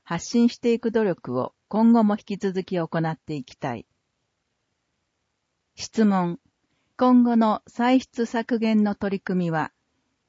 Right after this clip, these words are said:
市長。民間活力を導入する中での効率化やコストの削減等、今後も継続して歳出削減努力を行っていきたい。質問。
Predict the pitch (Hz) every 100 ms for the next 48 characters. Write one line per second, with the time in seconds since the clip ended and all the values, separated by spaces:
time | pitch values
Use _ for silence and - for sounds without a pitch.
0 | _ _ _ _ _ _ _ _ - -
1 | - 240 165 143 - _ _ _ _ -
2 | 254 269 262 254 247 240 - 220 175 -
3 | 156 143 151 196 202 202 190 196 185 185
4 | 185 151 147 139 113 - 175 170 156 -
5 | - 151 151 151 _ _ _ _ _ 254
6 | 254 - 170 143 - 160 180 175 165 156
7 | 175 151 131 - _ _ _ _ _ -
8 | 254 240 240 220 214 - - 233 254 240
9 | 240 226 - 202 208 233 208 226 202 196
10 | 196 - 180 190 180 185 170 - 135 127
11 | - 147 151 147 143 - 143 - - 135
12 | 156 _ _ _ _ _ _ _ _ _
13 | _ _ _ _ _ _ _ _ - -
14 | - 220 196 180 175